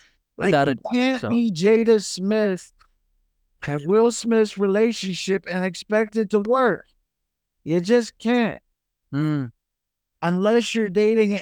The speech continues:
Speaker 1: A I boyfriend or girlfriend, because they don't give a shit how you treat 'em.
Speaker 2: Yeah.
Speaker 1: You know?
Speaker 2: Yeah, it's crazy. I, I do hope, you know, I'm, I'm,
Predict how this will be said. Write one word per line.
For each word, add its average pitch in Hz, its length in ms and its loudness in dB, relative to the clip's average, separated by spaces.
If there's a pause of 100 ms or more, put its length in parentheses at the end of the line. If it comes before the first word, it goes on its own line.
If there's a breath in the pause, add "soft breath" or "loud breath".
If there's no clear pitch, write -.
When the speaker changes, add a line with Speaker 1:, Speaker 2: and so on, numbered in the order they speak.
Speaker 1:
A 233 240 2
I 220 260 2
boyfriend 226 640 2
or 202 120 0
girlfriend, 190 640 0 (480)
because 160 320 -2
they 202 160 0
don't 240 160 -2
give 220 200 2
a 220 80 0
shit 233 540 -2
how 185 160 -2
you 180 220 -2
treat 185 320 -4
'em. 131 180 -6 (540)
Speaker 2:
Yeah. 113 500 -4 (380)
Speaker 1:
You 143 100 -4
know? 185 280 -2 (440)
Speaker 2:
Yeah, 175 320 -2
it's 120 200 -6
crazy. 139 440 -4 (1400 soft breath)
I, 147 240 0
I 196 180 4
do 208 240 0
hope, 165 500 0 (240)
you 143 100 4
know, 147 480 2
I'm, 147 360 2
I'm, 185 220 2